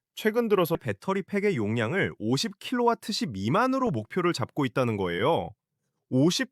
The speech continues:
킬로와트 시 미만이요? 이게 얼마나 작은 용량인지 아시나요? 일반적인 전기차들이 보통 육십 킬로와트 시에서 백 킬로와트 시 이상의 배터리를 탑재하는 걸 생각하면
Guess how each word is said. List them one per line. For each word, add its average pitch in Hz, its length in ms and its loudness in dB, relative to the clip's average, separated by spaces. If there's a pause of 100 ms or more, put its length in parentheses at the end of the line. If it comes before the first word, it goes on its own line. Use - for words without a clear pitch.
킬로와트 240 680 0
시 180 200 -2
미만이요? 117 800 0 (640)
이게 135 260 4
얼마나 190 480 2
작은 143 340 -2
용량인지 120 540 0
아시나요? 98 580 -2 (600)
일반적인 190 600 2
전기차들이 135 720 0
보통 131 520 -4
육십 107 380 -4
킬로와트 180 540 0
시에서 120 460 0
백 107 220 -4
킬로와트 180 500 0
시 151 140 -6
이상의 156 460 -2
배터리를 117 560 -2
탑재하는 139 500 -2
걸 110 140 0
생각하면 139 640 -2